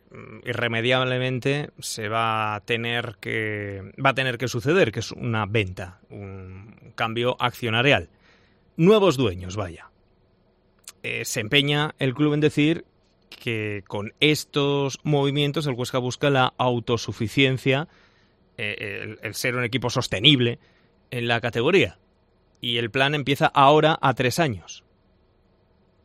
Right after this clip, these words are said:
De momento, los balances son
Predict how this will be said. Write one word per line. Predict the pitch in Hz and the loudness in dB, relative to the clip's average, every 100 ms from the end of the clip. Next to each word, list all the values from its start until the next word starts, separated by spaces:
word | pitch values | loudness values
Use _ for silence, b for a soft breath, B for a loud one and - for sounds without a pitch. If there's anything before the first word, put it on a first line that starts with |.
| _ _ _ _ _ _ | _ _ _ _ _ _
De | 123 123 | -6 -2
momento, | 123 143 160 160 190 - | 0 0 0 0 0 -2
los | 127 123 | 0 0
balances | 117 120 135 135 160 151 | 4 4 4 2 -2 0
son | 147 160 185 | 2 2 -2